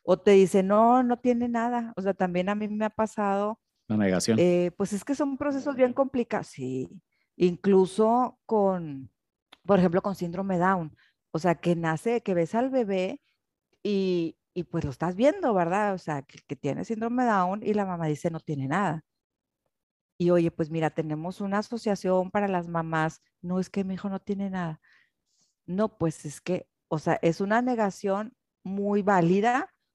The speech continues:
Speaker 1: porque
Speaker 2: Ujú.
Speaker 1: estás tratando de evitar un dolor tan grande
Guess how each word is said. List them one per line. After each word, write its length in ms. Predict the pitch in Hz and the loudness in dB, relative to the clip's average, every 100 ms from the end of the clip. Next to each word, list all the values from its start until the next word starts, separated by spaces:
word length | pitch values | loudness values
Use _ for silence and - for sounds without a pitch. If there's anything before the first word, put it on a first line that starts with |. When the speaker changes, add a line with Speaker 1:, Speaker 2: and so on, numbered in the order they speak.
| - | -6
Speaker 1:
porque 220 | - 156 | 0 0
Speaker 2:
Ujú. 20 | |
Speaker 1:
estás 320 | 170 170 151 | 0 -2 -2
tratando 480 | - 185 - 226 208 | -2 -6 0 -2 0
de 80 | 226 | 0
evitar 300 | 226 214 180 | 0 0 -2
un 160 | 180 190 | -2 2
dolor 360 | 240 254 240 | 2 4 0
tan 260 | - 240 233 | -2 -6 -4
grande 480 | 226 208 196 151 | -4 -6 -6 -8